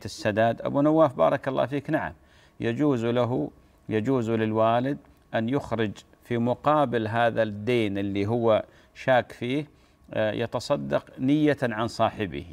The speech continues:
لكن لازم تخبر الوالد بأن هذا الرجل إذا عرفه بعدين ولا خرج يوم من الأيام قال: "يا أبو نواف" أو "يا أبو فلان أعطيني ديني"، لازم يرجع له. لكن قبل ذلك يقول له: "أنا والله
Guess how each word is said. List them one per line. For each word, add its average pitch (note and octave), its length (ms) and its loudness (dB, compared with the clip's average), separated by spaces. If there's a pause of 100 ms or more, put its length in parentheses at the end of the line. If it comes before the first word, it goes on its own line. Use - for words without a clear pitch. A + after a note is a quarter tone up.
(120)
لكن G#2 300 -4
لازم C#3 320 2
تخبر C3 360 -8
الوالد C3 440 0 (500)
بأن A2 260 -4
هذا C3 320 0
الرجل C3 440 0 (240)
إذا G2+ 180 0 (400)
عرفه A#2+ 680 0
بعدين A2+ 560 0 (160)
ولا G#2 240 -2
خرج C3+ 360 0
يوم B2 160 0
من B2 60 -2
الأيام A#2+ 600 0
قال: A#2 100 2
"يا A#2+ 60 2
أبو A2+ 120 -2
نواف" B2+ 480 2 (440)
أو A#2+ 240 -2
"يا B2+ 80 -2
أبو A#2 140 -4
فلان B2+ 340 0
أعطيني A#2+ 600 -2
ديني"، B2 580 0 (300)
لازم D#3 440 0
يرجع B2+ 400 0
له. G2+ 180 -2 (360)
لكن A#2+ 300 -2
قبل E3 360 0
ذلك A2+ 420 2 (360)
يقول C3+ 360 0
له: D3 160 0
"أنا D3+ 100 2
والله D3+ 460 2